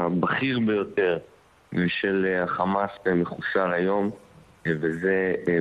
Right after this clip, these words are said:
בהחלט אירוע היסטורי משמעותי מאוד. ומכאן, אה, נמשיך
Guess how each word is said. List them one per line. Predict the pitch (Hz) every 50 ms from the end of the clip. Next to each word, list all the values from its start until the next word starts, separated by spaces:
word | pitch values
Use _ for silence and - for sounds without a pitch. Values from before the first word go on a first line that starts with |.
| 85
בהחלט | 82 87 80 - - - 98 98 95 - -
אירוע | 87 85 90 95 98 95
היסטורי | 87 82 - - - - - 113 110 104 101 107 107 107 107 - -
משמעותי | 90 87 - - 95 90 85 78 82 - - - 113
מאוד. | 104 95 92 98 113 135 151 - - - - - - - - - _ -
ומכאן, | - 98 101 98 101 143 147 147 143 143
אה, | 143 135 135
נמשיך | 135 131 127 - - 143 131 127 - - -